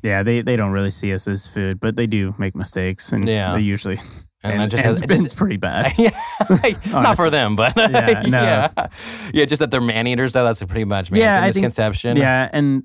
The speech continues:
Speaker 1: and a lot of people don't understand. Um, they just think killing, like, fishing for sharks is fun, like, a
Speaker 2: Mm-hmm.
Speaker 1: trophy, which to me, that's, that's so lame. Like,
Speaker 2: Mm-hmm.
Speaker 1: like, you literally just pull it out of the water and just throw it back in. And, and I
Speaker 2: Yeah.
Speaker 1: think it's super lame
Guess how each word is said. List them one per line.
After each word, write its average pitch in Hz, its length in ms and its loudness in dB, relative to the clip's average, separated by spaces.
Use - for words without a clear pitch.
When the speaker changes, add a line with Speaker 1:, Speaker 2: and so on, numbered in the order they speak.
Speaker 1:
and 139 200 2
a 143 60 0
lot 156 100 2
of 120 60 -4
people 135 140 2
don't 117 80 0
understand. 113 600 -2
Um, 98 500 -2
they 120 80 0
just 113 160 -6
think 101 200 -4
killing, 104 420 -2
like, 101 160 -2
fishing 117 380 -2
for 113 180 -2
sharks 113 360 -2
is 110 140 -4
fun, 110 340 -2
like, 104 260 -4
a 131 40 -8
Speaker 2:
Mm-hmm. 127 180 -2
Speaker 1:
trophy, 127 440 0
which 135 200 -2
to 147 60 0
me, 127 120 2
that's, 107 240 -6
that's 107 240 -6
so 98 200 -4
lame. 95 360 -6
Like, 98 220 -6
Speaker 2:
Mm-hmm. 123 140 -4
Speaker 1:
like, 117 200 -2
you 123 160 -2
literally 120 240 -2
just - 180 -4
pull 113 140 -4
it 104 60 -2
out 101 100 -2
of 101 60 -4
the 98 100 -2
water 98 260 -2
and 98 120 -4
just - 120 -12
throw 98 140 -4
it 92 60 -6
back 95 240 -6
in. 98 100 -4
And, 107 240 -2
and 156 160 2
I 180 80 4
Speaker 2:
Yeah. 196 60 0
Speaker 1:
think 180 160 0
it's - 140 -4
super 120 280 -2
lame 110 320 -2